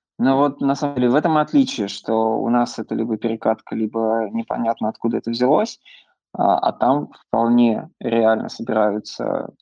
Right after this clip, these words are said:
конкретные люди и обсуждают не, э, свое мнение, «Я считаю, что надо лечить так, а я считаю, что надо лечить так».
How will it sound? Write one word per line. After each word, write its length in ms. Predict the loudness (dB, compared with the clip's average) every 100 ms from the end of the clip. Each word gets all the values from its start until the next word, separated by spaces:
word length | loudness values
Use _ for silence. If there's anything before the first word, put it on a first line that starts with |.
| _
конкретные 680 | -10 -8 -4 -4 -2 -4 0
люди 300 | 2 2 2
и 40 |
обсуждают 680 | 0 -2 -8 -2 2 2 2
не, 520 | 0 0 0 0 -4 -8 _ -10
э, 460 | -2 0 2 0 -2 -8 _ _ _ _
свое 360 | -6 0 2 4
мнение, 600 | 6 6 6 2 -4 -10 _ _ _
«Я 240 | -10 -6
считаю, 360 | -6 -8 -8 -6
что 160 | -8 -10
надо 160 | -8
лечить 300 | -8 -8 -10
так, 200 | -8 -6 -2
а 60 |
я 60 | -2
считаю, 260 | -4 -8
что 160 | -8 -8
надо 120 | -10 -10
лечить 300 | -12 -14 -12
так». 180 | -12 -12